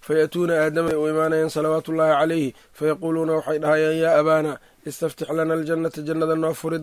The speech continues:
dalab, oo jannada in laga furo noo dalab." Fayaquulu, wuxuu dhahayaa, marka shafaacada soo socota, shafaacatul,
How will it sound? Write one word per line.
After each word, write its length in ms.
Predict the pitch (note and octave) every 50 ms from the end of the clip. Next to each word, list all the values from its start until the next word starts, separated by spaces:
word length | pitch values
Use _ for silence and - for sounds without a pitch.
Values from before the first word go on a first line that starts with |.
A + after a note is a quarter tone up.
| D3+
dalab, 240 | D#3+ E3 E3 D#3 - - _ _ _ _ _ _ _ _ _ _ _ _ _ _ -
oo 40 | C3+
jannada 380 | C3+ D3+ D#3+ F3 F#3 F#3+ F#3+
in 100 | F3 F3
laga 260 | F3 F3 F3 F3+ F#3+
furo 260 | - - E3+ E3 E3 E3
noo 180 | E3+ F3 E3+
dalab." 300 | D#3+ D3+ E3+ E3+ E3 - - _ _ _ _ _ _ _ _ _ _ _ _ _ _ _ _ -
Fayaquulu, 520 | - D#3 D#3+ D#3+ - - G3 G#3 G3+ F#3+ F3+
wuxuu 240 | F3 E3+ - E3+ F3 F3
dhahayaa, 360 | G3+ G3 F3+ E3 D#3+ D#3 D#3
marka 220 | D#3+ F3 D3 E3+
shafaacada 540 | D#3 - E3+ - - F#3 E3+ F#3+ G#3 G3 D#3+
soo 180 | - F3+ F#3+ F#3
socota, 340 | - F3 C#3+ - - E3
shafaacatul, 800 | C#3+ D3 D3 C#3+ D#3+ E3+ E3 E3 D#3+ - D#3+ D#3 D#3+ D#3+ D#3 -